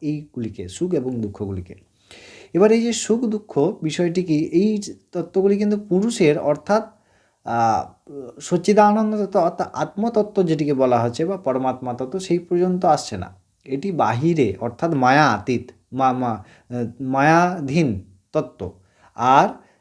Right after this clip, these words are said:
যে আমি, অর্থাৎ শুদ্ধ তত্ত্ব যেটিকে বলা হচ্ছে বা পরমাত্মা তত্ত্ব বলা হচ্ছে, সেটি হচ্ছে আমি, সেটি হচ্ছে ভগবতময় বা পরমাত্মাময় বা আত্মাময় বা সচ্চিদানন্দময়। তিনি আত্মা, তিনি পরমাত্মা, তিনি সচ্চিদানন্দ, তিনি আমি, তিনি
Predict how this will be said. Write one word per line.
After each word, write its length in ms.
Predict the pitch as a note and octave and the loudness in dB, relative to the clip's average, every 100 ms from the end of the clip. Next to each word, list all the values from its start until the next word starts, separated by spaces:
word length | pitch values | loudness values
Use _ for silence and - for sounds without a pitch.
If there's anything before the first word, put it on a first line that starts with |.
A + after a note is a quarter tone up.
| - | 0
যে 140 | E3 | 2
আমি, 520 | - C#3+ D3+ G3 C4 | 2 2 4 4 4
অর্থাৎ 420 | A3+ D3+ - G#3 G#3 | 4 2 2 -4 -4
শুদ্ধ 400 | - F3 E3+ F#3 | -4 -2 0 0
তত্ত্ব 300 | F#3+ F#3 D#3 | 0 0 -2
যেটিকে 300 | C3+ B2 B2+ | 0 0 0
বলা 220 | A2+ A#2+ | 0 0
হচ্ছে 220 | C#3 F#3 | -2 0
বা 120 | F3+ | 0
পরমাত্মা 580 | F3 C#3 C#3 E3+ - G#3 | 4 4 4 2 0 -2
তত্ত্ব 300 | F#3 - B2+ | -2 -4 -2
বলা 180 | A2+ A#2 | 0 -2
হচ্ছে, 160 | C3 - | -4 -10
সেটি 260 | D3 D#3 | -4 -2
হচ্ছে 200 | F3+ - - | -2 -2 -2
আমি, 360 | E3+ G3 A2 F#2+ - _ _ | 0 0 -2 -6 -16 _ _
সেটি 280 | - D#3 F#3+ | -4 2 4
হচ্ছে 180 | G3 G3+ | 4 4
ভগবতময় 600 | C#3+ C#3 D#3 E3 F#3+ C4 - _ _ | 4 6 4 4 2 0 -4 _ _
বা 140 | D3 G#3 | -2 2
পরমাত্মাময় 760 | D3+ C3 C3+ C3+ D#3 E3 F#3 A3+ | 4 4 2 2 4 4 0 -2
বা 120 | D3+ | -2
আত্মাময় 480 | A#2+ A2+ G#2+ G2 - - _ _ _ | -2 -4 -8 -8 -10 -16 _ _ _
বা 100 | D3+ | -10
সচ্চিদানন্দময়। 840 | F#3 C#3+ C#3 B2 A2 G#2+ G2+ F2+ - - _ | -6 -6 0 2 2 -2 -6 -8 -12 -20 _
তিনি 220 | E3+ G#3 A#3+ | 2 4 4
আত্মা, 340 | F#3 E3+ G#3 | 2 0 0
তিনি 240 | - D#3 | -2 -2
পরমাত্মা, 640 | E3+ C#3 C3+ C3+ C#3 C#3 - _ _ - | 0 0 0 -2 -2 -4 -6 _ _ -4
তিনি 380 | C#3+ C#3 C3 - _ _ | 0 0 0 -8 _ _
সচ্চিদানন্দ, 760 | - A#2 B2 A#2+ A#2 A#2+ A#2 C#3 | -14 -8 0 2 2 0 -2 -4
তিনি 340 | - C#3+ D#3+ | -2 0 0
আমি, 360 | - C#3 F3+ C4+ | 0 2 4 2
তিনি 300 | E3 E3+ | 2 2